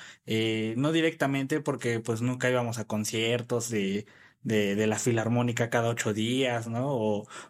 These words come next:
o música clásica, ¿no? Eh, que es al final a donde me enfoqué, pero creo que la música siempre ha estado, siempre, siempre desde niño. Me acuerdo que mi mamá me compraba mis discos de Manolo y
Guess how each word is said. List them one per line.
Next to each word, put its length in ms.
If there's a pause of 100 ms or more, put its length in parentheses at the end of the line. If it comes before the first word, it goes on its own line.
o 600
música 480
clásica, 540
¿no? 420
Eh, 300
que 160
es 160
al 120
final 340
a 80
donde 260
me 100
enfoqué, 420
pero 580 (240)
creo 140
que 80
la 60
música 220
siempre 260
ha 20
estado, 480
siempre, 380
siempre 260
desde 220
niño. 340 (360)
Me 80
acuerdo 220
que 80
mi 80
mamá 240
me 80
compraba 360
mis 160
discos 260
de 80
Manolo 760
y 200